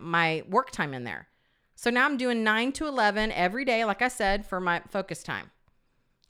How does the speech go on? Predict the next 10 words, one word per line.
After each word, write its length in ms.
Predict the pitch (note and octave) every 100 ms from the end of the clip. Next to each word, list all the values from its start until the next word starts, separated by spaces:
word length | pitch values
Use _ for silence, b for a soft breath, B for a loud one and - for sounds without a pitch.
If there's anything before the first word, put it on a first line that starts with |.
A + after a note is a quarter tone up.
| -
Eleven 580 | F3+ F3 F3 G3 B3 C#4+
to 160 | E4
one 540 | D#4 C4 A#3+ B3 C#4 D#4+ _ _ _ _ _ _ _ -
and 200 | F3+ F3
two 280 | - - G#3
to 80 | B3+
four 580 | - A#3+ G3 F#3 G#3 -
are 140 | -
for 100 | F3
client 400 | F#3+ - F3 D3